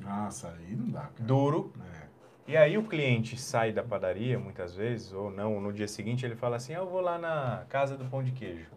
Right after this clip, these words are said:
Speaker 2: que é uma franquia. "Vou na Starbucks", que é uma rede muito grande.
Speaker 1: Sim.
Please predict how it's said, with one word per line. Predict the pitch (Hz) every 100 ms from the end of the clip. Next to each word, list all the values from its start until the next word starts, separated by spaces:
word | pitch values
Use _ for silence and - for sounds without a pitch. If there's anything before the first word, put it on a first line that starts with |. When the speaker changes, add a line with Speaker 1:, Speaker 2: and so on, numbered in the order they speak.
| - -
Speaker 2:
que | 104
é |
uma | 101
franquia. | - 117 127 127 87 - - -
"Vou | 135
na | 170
Starbucks", | 160 151 165 156 113 - - - - - -
que | - 110
é | 110
uma | 107 110
rede | 113 120 107
muito | 101 113
grande. | 120 98 90
Speaker 1:
Sim. | 80